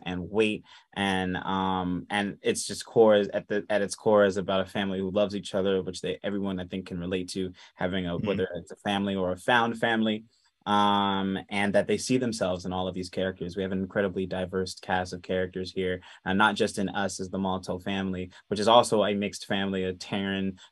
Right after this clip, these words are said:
Speaker 1: uh, Black and Filipino heritage, but, and, as well as the characters that we will see along the, along the season, and people can, uh, relate to that and see themselves in, in all of the
Speaker 2: Mm.
Speaker 1: characters here, as well as it being really cool, big Transformer stuff.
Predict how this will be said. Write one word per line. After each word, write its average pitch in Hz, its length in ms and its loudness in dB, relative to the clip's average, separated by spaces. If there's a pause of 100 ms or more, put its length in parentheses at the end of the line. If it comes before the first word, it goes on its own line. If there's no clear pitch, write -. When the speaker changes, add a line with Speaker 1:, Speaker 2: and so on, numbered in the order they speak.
Speaker 1:
uh, 95 520 2
Black 95 420 0
and 92 260 -4
Filipino 98 480 -2
heritage, 92 580 -4
but, 92 280 -4
and, 95 180 -6
as 104 160 -4
well 104 140 2
as 95 100 -4
the 98 120 -6
characters 95 440 0
that 90 260 -4
we 95 120 -8
will 101 180 -2
see 98 320 -6 (320)
along 104 380 0
the, 95 340 2
along 104 360 0
the 101 60 -2
season, 107 460 -2
and 90 240 -6
people 98 240 -10
can, 92 320 -6 (240)
uh, 92 300 2
relate 95 300 0
to 90 80 -10
that 92 180 0
and 90 100 -6
see 117 160 -2
themselves 92 540 -2
in, 87 340 -8
in 92 180 -6
all 95 200 0
of 90 80 -4
the 101 60 0
Speaker 2:
Mm. 101 80 2
Speaker 1:
characters 92 440 -2
here, 90 240 -4
as 110 160 0
well 123 160 10
as 104 300 0
it 113 120 -2
being 101 280 0
really 101 260 2
cool, 101 280 0
big 90 360 -4
Transformer 90 480 -8
stuff. - 260 -12